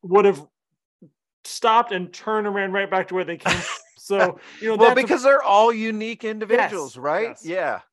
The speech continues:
Speaker 2: Bingo. And yeah, I mean, and the thing is, you know, here's the other thing for the general public, when you're talking and interacting with the general public about Lolita in this situation is, look,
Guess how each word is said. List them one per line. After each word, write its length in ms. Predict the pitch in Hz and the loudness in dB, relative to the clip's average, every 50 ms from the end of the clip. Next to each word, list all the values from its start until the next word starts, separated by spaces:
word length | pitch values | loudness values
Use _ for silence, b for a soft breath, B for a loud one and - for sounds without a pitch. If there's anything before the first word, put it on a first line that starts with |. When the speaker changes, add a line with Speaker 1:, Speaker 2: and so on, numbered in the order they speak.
| _ _ _ 123 | _ _ _ _
Speaker 2:
Bingo. 540 | 165 165 175 170 165 143 123 101 87 82 - - _ - | -4 -4 -4 -2 -2 -2 -2 -2 -4 -8 -12 -20 _ -6
And 420 | 156 147 147 147 147 143 135 120 b b b b b b b _ | -2 0 0 0 -2 -4 -10 -14 b b b b b b b _
yeah, 320 | - 147 175 170 156 151 160 190 | 0 2 4 4 4 2 2 0
I 80 | 180 | -2
mean, 220 | 202 208 202 190 208 | -2 -2 -6 -8 -10
and 280 | 240 233 208 214 220 | -10 -10 -10 -8 -8
the 60 | 220 208 | -10 -6
thing 260 | - 269 262 254 226 | -2 -2 -2 -2 -2
is, 260 | 208 196 180 147 139 | -4 -6 -6 -8 -8
you 120 | 165 165 | -10 -8
know, 260 | 160 165 165 160 165 170 | -6 -4 -2 -2 -2 -4
here's 280 | 175 190 226 226 202 196 | -4 -4 -6 -6 -6 -6
the 80 | 180 | -8
other 160 | 165 151 143 | -6 -8 -8
thing 240 | 127 - 139 131 120 | -12 -12 -12 -12 -12
for 100 | - 139 | -12 -12
the 100 | 117 113 | -12 -12
general 440 | 110 110 123 113 110 113 117 107 98 | -10 -6 -6 -4 -2 -2 -4 -4 -6
public, 440 | - - 113 107 92 107 107 - - | -6 -6 -6 -6 -4 -6 -8 -6 -8
when 140 | 117 113 110 | -8 -8 -6
you're 140 | 110 107 | -8 -10
talking 720 | - - - - 127 123 123 - - 123 113 110 107 104 104 202 | -10 -12 -8 -4 -2 -2 -2 -4 -8 -10 -10 -10 -10 -12 -14 -14
and 200 | 151 113 110 107 110 | -12 -10 -10 -10 -10
interacting 580 | - - 120 120 120 110 107 110 113 - 120 104 | -10 -10 -8 -8 -6 -6 -6 -6 -8 -10 -14 -16
with 140 | 107 101 90 | -16 -16 -18
the 60 | 92 | -16
general 280 | 92 107 107 104 101 | -14 -14 -12 -12 -12
public 400 | 95 87 107 104 95 104 104 - | -14 -12 -12 -10 -10 -10 -12 -12
about 480 | 107 92 87 - 107 104 117 123 - - | -14 -12 -10 -6 -4 -4 -4 -4 -6 -8
Lolita 560 | 110 104 101 101 104 101 98 98 101 98 98 | -10 -10 -10 -10 -10 -12 -12 -12 -12 -12 -14
in 100 | 107 101 | -14 -14
this 160 | 101 101 92 | -16 -16 -16
situation 600 | - - 113 104 - 110 107 101 98 95 - 117 113 | -16 -18 -18 -18 -16 -14 -12 -12 -12 -14 -14 -14 -14
is, 180 | 113 107 95 | -14 -14 -8
look, 220 | 120 123 113 - | -6 -6 -6 -6